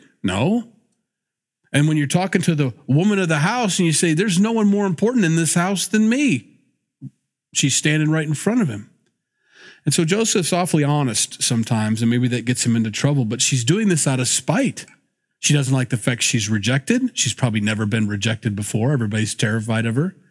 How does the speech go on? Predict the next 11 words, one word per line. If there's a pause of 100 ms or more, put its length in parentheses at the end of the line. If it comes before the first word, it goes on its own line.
(320)
She
doesn't
like
the
fact
that
Joseph (100)
is
doing
so
well,